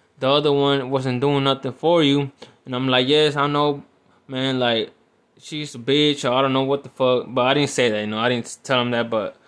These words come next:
I basically told him that I don't think she likes me, and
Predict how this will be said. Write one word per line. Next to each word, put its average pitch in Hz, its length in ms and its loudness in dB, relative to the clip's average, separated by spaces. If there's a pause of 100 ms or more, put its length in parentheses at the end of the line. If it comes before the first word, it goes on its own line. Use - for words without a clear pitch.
(300)
I 131 260 0
basically 131 400 -4
told 143 280 2
him 139 140 -2
that 120 320 0 (280)
I 131 60 -4
don't 135 160 0
think 139 380 0
she - 260 -8
likes 143 380 0
me, 170 240 -4 (1300)
and 127 520 -6